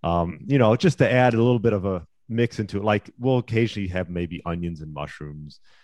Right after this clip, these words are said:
you know, from time to time. <clears throat> I guess it would be boring eating, but boring eating is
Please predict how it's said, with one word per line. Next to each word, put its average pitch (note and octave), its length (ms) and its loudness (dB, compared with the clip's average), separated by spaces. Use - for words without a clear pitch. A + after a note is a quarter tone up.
you E2+ 80 -10
know, D#2+ 140 -6
from D#2+ 160 -12
time D#2+ 260 -6
to D#2 60 -8
time. D2+ 400 -8
<clears throat> A2+ 340 -8
I A#2 100 2
guess E3+ 240 2
it C3 60 -2
would A#2 140 0
be A2 120 2
boring G2+ 440 2
eating, F#2+ 380 -4
but G2 240 -2
boring B2+ 300 2
eating G#2 380 0
is F2+ 300 -12